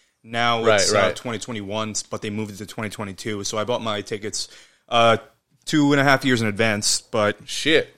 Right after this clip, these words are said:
Speaker 2: right? What the
Speaker 1: but
Speaker 2: fuck?
Speaker 1: I'm still gonna go. I missed, I missed the twenty nineteen one, so I'm, I, I gotta check that out.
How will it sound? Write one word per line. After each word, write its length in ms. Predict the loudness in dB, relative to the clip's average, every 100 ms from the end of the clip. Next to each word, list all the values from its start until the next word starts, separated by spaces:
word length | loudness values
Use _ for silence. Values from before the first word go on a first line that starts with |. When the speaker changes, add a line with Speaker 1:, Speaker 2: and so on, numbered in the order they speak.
| _
Speaker 2:
right? 260 | 4 6 6
What 160 | 4 4
the 20 |
Speaker 1:
but 80 | 2
Speaker 2:
fuck? 500 | -2 0 0 -2 -4
Speaker 1:
I'm 80 | 0
still 200 | 4 4
gonna 160 | 4
go. 200 | 4 4
I 60 | 4
missed, 320 | 2 2 2
I 140 | 2 2
missed 240 | 2 0
the 80 | -2
twenty 220 | -4 -4
nineteen 400 | -2 -4 -6 -4
one, 180 | -4 -4
so 140 | -4 -2
I'm, 240 | -2 -2
I, 160 | -2 2
I 140 | 2
gotta 240 | 4 4 2
check 240 | -2 -4
that 220 | -2 -2
out. 280 | -2 -4